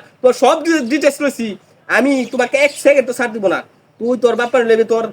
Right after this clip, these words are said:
লগে আমি সংসার করবো না, দুমতা নয় একা না। হ্যাঁ,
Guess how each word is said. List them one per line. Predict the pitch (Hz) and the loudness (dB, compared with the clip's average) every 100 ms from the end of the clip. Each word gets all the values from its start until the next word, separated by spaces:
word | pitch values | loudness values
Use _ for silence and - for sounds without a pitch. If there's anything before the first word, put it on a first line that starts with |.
| 208 | -6
লগে | 214 214 | -4 -2
আমি | 220 202 | -4 -2
সংসার | 220 214 202 | -4 -2 0
করবো | 240 233 202 208 | 2 2 2 0
না, | 196 190 220 | 2 2 2
দুমতা | 180 202 220 240 | -2 -6 -2 -2
নয় | 208 202 | 0 -2
একা | 214 214 208 | -4 -2 -4
না। | 190 226 151 - _ _ _ _ - | -2 -2 -4 -12 _ _ _ _ -6
হ্যাঁ, | 147 | -4